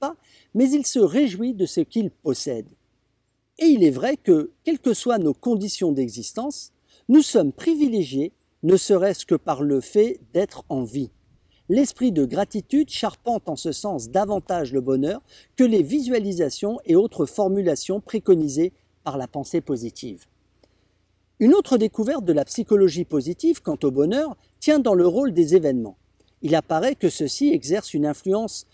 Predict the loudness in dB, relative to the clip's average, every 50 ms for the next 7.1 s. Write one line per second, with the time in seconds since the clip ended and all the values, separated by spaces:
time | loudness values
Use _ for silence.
0 | _ _ _ _ _ 0 2 4 4 2 0 -2 -6 -10 _ -4 0 0 2 2
1 | 0 0 -2 -2 -4 -2 0 0 0 0 -2 -4 -6 _ _ _ 0 0 2 0
2 | -2 -4 -2 -2 -2 -2 -2 -4 -6 -8 -6 -4 -2 0 0 -2 -2 -2 -4 -4
3 | -2 -2 -2 -2 -2 -4 -6 -8 -14 -16 -18 -18 _ _ _ _ _ _ _ _
4 | _ _ _ _ -2 0 0 2 2 0 -2 -2 0 0 0 0 0 0 -2 -2
5 | -2 -2 -6 -8 -6 -6 -8 -8 -6 -4 -4 -4 -4 -2 -2 -2 -2 -2 -2 -4
6 | -4 -2 -2 -2 0 0 0 0 0 0 -2 -4 -4 -4 -4 -4 -4 -4 -4 -6
7 | -6 -10